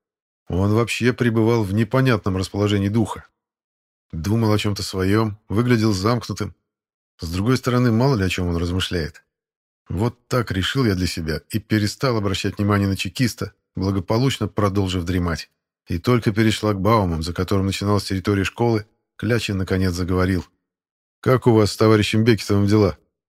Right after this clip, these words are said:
Хорошо посидели?" "Почти три часа вместе провели".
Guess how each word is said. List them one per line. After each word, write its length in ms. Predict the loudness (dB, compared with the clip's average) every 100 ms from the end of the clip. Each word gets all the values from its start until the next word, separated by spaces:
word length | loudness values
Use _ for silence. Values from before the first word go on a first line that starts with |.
| _ _
Хорошо 360 | 0 2 2 2
посидели?" 520 | 0 0 0 0 -6 _ _ _ _ _ _ _ _
"Почти 380 | -2 -2 0 2
три 200 | 2 0
часа 320 | 0 2 4
вместе 300 | 4 2 2
провели". 400 | 4 6 6 2